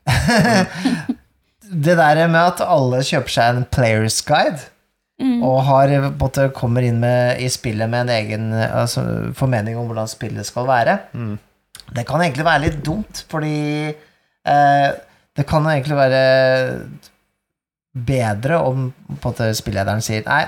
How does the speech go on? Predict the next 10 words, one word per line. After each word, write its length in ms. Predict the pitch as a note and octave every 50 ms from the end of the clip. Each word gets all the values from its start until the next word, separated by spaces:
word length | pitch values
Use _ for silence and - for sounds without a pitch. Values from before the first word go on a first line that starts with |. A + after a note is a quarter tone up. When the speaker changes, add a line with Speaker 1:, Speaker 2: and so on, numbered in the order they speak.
| -
Speaker 1:
dette, 440 | C3+ B2+ A#2+ - C#3 B2+ B2+ B2 B2+ B2+
sånn, 960 | - - - - - - - - - - C3+ C3 C3 B2+ B2+ B2 B2 B2 - - _ -
det 100 | B2 A#2
skal 160 | - - C#3+
være 220 | C3 B2 A#2 A#2+ -
sånn 440 | A#2 - - - - - B2 A#2+ B2+
og 60 | B2+
sånn", 360 | - - E3+ F#3 G3 F#3+ F3
eller 300 | C#3+ B2+ C3 B2+ B2 A#2+ -
vi, 160 | - B2